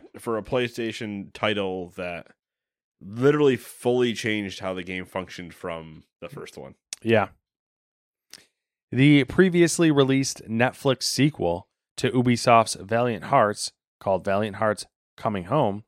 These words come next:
Speaker 2: is set to be released for Nintendo Switch, PlayStation four,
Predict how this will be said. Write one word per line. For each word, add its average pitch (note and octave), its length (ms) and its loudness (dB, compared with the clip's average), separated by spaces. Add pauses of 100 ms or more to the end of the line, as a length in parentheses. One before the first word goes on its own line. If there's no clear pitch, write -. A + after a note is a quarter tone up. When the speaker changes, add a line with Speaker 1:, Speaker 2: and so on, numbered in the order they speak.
(460)
Speaker 2:
is A#2+ 160 -2
set E3 220 0
to D3 100 -6
be C#3 120 2
released B2+ 460 -2
for - 160 -6
Nintendo A#2 460 -2
Switch, - 360 -2 (300)
PlayStation B2 480 0
four, C#3 340 0